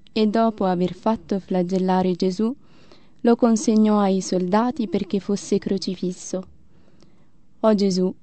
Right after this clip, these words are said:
per il tuo prezioso sangue versato durante la flagellazione, ispiraci un profondo dolore per i nostri peccati e aiutaci ad accettare le sofferenze inevitabili della vita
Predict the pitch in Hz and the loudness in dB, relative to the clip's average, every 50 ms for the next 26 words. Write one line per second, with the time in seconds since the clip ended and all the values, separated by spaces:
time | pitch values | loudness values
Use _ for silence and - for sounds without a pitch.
0 | - - - - 247 220 226 226 220 - - 240 240 - 220 208 196 - - - | -20 -18 -4 -2 0 2 2 0 0 -2 -2 -2 -2 0 -2 -2 -2 -4 -6 -6
1 | 190 185 - 196 185 - - 208 185 185 185 185 185 185 180 180 170 190 185 180 | -6 -4 -4 -8 -10 -6 -4 -2 -2 0 0 0 0 -2 -2 -2 0 -2 -2 -4
2 | - - 233 226 233 226 - 208 180 180 190 190 196 202 214 214 208 - 190 190 | -2 0 0 0 0 0 -2 -2 -2 0 0 2 2 2 0 0 -2 -2 -2 -2
3 | 190 185 - 190 185 180 175 185 180 180 185 185 - - - - 214 196 196 190 | -2 -2 -2 -2 -2 -2 -2 -2 -2 -2 -2 -4 -4 -8 -6 -4 -2 0 0 0
4 | 190 185 - - - - - - - - - - - - - - - 254 240 - | -2 -4 -8 -16 -20 -20 -20 -20 -20 -20 -20 -20 -20 -20 -20 -20 -18 -16 -16 -16
5 | - - 262 262 254 247 220 - - 220 202 202 190 - - 208 190 - - 240 | -6 -2 0 2 4 2 2 0 -2 -2 -2 -2 -2 -2 -4 -6 -4 -2 0 2
6 | 247 254 240 220 208 185 196 190 190 208 214 226 220 214 202 196 202 190 190 190 | 4 4 4 2 0 0 0 0 0 0 0 0 0 0 0 0 0 2 2 2
7 | 190 185 190 180 - - - 196 190 - 190 - - - - 196 190 185 - - | 2 0 -2 -4 -4 -4 -4 -4 -2 -2 -6 -6 -6 -6 -4 -4 -4 -4 -4 -6
8 | 196 202 - - - - - - - - - - - - - - - 226 214 214 | -8 -8 -10 -18 -20 -20 -20 -20 -20 -20 -20 -20 -20 -20 -10 0 4 6 6 8
9 | 220 233 240 233 - 214 196 185 - 196 190 185 185 180 190 180 190 - 208 190 | 8 6 4 4 4 2 0 0 2 0 2 2 2 2 0 0 2 2 0 0
10 | - - - 226 233 233 220 196 185 190 180 - 202 185 - - - 196 196 208 | 0 0 0 0 2 2 2 2 2 0 0 0 -2 -4 -2 -2 -2 0 2 2
11 | 220 226 233 233 - 208 190 185 180 180 180 185 180 - 202 196 196 196 196 180 | 2 2 0 0 0 2 2 4 4 2 2 0 0 0 0 0 0 0 0 0
12 | 190 185 180 185 185 180 180 185 180 202 208 214 - 233 226 | 0 0 0 0 0 0 -2 -2 -2 -2 -4 -4 -4 -6 -8